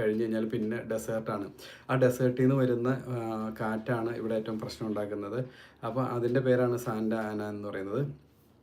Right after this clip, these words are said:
അപ്പൊ ഈ സാന്റാന കാറ്റ് ഇന്ന് ഉച്ചയ്ക്ക് തുടങ്ങി നാളെ, ആ, നാളെ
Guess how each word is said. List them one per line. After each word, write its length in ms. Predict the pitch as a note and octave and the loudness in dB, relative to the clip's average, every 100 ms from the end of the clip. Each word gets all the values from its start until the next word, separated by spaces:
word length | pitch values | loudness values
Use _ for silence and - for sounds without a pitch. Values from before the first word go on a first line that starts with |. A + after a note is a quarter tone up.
| - | -12
അപ്പൊ 140 | A#2 B2+ | 0 0
ഈ 20 | |
സാന്റാന 560 | B2 A#2 A#2 B2 B2+ B2+ | 2 0 0 2 2 2
കാറ്റ് 360 | B2+ D3+ D#3 - - B2 | 0 0 -2 -4 -12 -6
ഇന്ന് 180 | A#2 | 0
ഉച്ചയ്ക്ക് 360 | C3 - B2+ C#3 | 0 0 -2 2
തുടങ്ങി 300 | B2+ A#2+ C3 | 2 2 2
നാളെ, 480 | C#3+ A#2 A2+ C3 D3+ - - - - | 2 2 0 -2 -4 -10 -20 -20 -12
ആ, 400 | B2 A2+ A2+ A2+ A2+ | -6 -4 -2 -4 -4
നാളെ 400 | A2 A2+ B2+ | -4 -2 -2